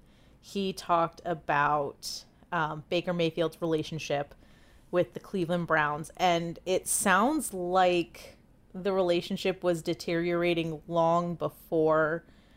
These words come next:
the Deshaun Watson stuff started. I mean, Mary Kay Cabot had reported on it in January. I think her exact words, and, you know, I apologize to Mary Kay if I'm misquoting her, but it was, you know,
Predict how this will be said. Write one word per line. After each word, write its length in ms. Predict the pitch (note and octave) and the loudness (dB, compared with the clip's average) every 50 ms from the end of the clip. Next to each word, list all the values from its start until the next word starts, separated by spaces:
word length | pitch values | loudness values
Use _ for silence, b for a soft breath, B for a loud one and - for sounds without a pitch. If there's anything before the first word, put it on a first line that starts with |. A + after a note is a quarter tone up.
| b b b b b b | b b b b b b
the 120 | - E3+ F#3 | -4 -2 0
Deshaun 420 | E3+ F3+ - - F3+ E3+ E3+ E3+ | 0 0 0 2 2 2 2 2
Watson 420 | F3 F#3 F#3 F#3+ G3+ - B3 A#3+ A3 | 2 4 4 2 2 2 0 -2 0
stuff 320 | - - C4 B3+ B3 - | 0 2 2 2 0 -2
started. 600 | - - - - C4 C4 C4 C4 C#4 C#4 C#4 C#4 | -6 -6 -2 0 2 2 4 4 4 2 2 2
I 120 | - G#3 | 2 0
mean, 240 | G3 F#3 F3+ F3+ F3 | 0 0 0 -2 -2
Mary 260 | E3+ E3 E3+ F3 F3 | -2 -2 0 0 -2
Kay 240 | F3+ - G3+ F#3+ F#3 | -2 -2 -2 -2 -2
Cabot 480 | F3+ - F#3+ E3+ F3 F3+ G3+ G3+ F3+ - | -2 2 2 2 4 4 2 0 0 0
had 320 | - - F3 E3+ F3 F#3 | -2 0 0 0 0 0
reported 460 | G#3 G#3 - - A3 A3 A3+ A#3 A3+ | -2 -4 0 2 2 4 4 4 4
on 180 | A#3 A#3+ B3 B3 | 4 4 4 4
it 240 | C4 C4 B3 - - b b b b b b b b b | 4 2 2 0 -2 b b b b b b b b b
in 240 | b - A3 G#3+ G#3 | b 0 2 2 2
January. 600 | F#3 G3+ F#3+ F#3 F#3+ G#3 A#3 B3 C4 C4 C#4 C4+ A3 | 2 2 2 2 4 4 4 4 4 4 4 4 4
I 80 | F#3+ | 2
think 220 | F#3+ - A3 G#3 - | 2 0 -2 -4 -2
her 180 | - G3+ F#3+ | 0 0 2
exact 500 | F#3 F3+ E3 - F3+ E3+ F3 F3 - - | 0 0 0 2 2 4 2 2 0 -4
words, 500 | F3+ E3+ E3+ E3+ F3 F3 F3 F3 - - | -2 -2 0 0 0 -2 -4 -6 -6 -6
and, 280 | F3+ E3 E3 E3 D#3 - | -6 -4 -4 -6 -6 -6
you 100 | F3+ F3+ | -4 -2
know, 160 | E3 D#3+ E3 | 0 0 2
I 120 | D#3 E3+ | 2 4
apologize 600 | F3 E3+ D#3+ - - E3 D#3 D#3+ D#3+ - D#3+ D#3 | 4 2 2 2 2 2 2 2 2 2 0 0
to 80 | - - | -2 -4
Mary 180 | F3+ F3 E3+ E3 | -2 -2 -2 0
Kay 200 | - F3 E3 E3 | 2 2 2 2
if 100 | D#3+ D#3+ | 2 0
I'm 120 | D#3+ D#3 | -4 -4
misquoting 520 | D#3 D#3 - - - G#3+ B3+ C#4+ D#4+ B3+ | -6 -8 -6 -2 0 2 2 2 0 -4
her, 240 | G3 F#3+ F3 F3+ F3+ | -2 0 2 2 2
but 160 | E3 E3+ E3+ | 2 2 2
it 100 | F3 - | 2 2
was, 320 | - E3+ D#3+ D#3+ D#3+ D#3+ F3 | 2 2 2 2 0 0 -2
you 80 | F3 | 0
know, 200 | D#3 D3 D3 D#3+ | 2 2 0 0